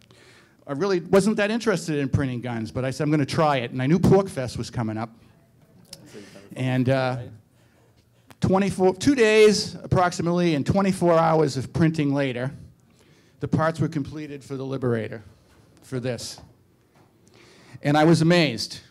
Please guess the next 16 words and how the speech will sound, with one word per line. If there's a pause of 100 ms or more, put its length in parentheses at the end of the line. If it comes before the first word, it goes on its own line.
(120)
because
I
couldn't
believe
that
you
could
print
a
plastic
spring (720)
that
would
have
enough
power